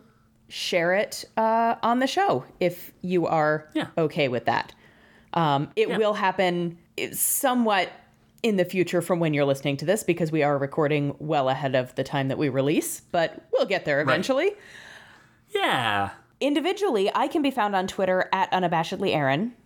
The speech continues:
Speaker 2: And I'm at unabashed James.
Speaker 1: And we are proud members of the Scavengers Network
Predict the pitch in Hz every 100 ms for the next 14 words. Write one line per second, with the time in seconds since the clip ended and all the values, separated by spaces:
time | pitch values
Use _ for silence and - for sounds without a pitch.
0 | _ 156 156 185 175 165 165 156 151 147
1 | - 160 214 123 101 - - - - 196
2 | 185 190 202 185 214 185 185 180 202 196
3 | 196 202 196 180 - - 240 311 294 269
4 | 233 208 - 226 269 415 -